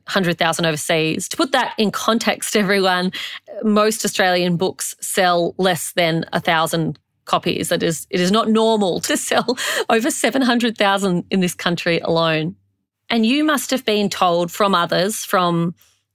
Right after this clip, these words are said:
experts, from critics, from journalists, from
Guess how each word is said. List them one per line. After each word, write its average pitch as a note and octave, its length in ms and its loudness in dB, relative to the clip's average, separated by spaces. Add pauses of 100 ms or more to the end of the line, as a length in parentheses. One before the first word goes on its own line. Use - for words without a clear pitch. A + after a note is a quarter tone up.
experts, G#3+ 440 0
from E3+ 200 -2
critics, - 560 -2
from E3+ 460 0
journalists, G3+ 680 0
from E3 480 0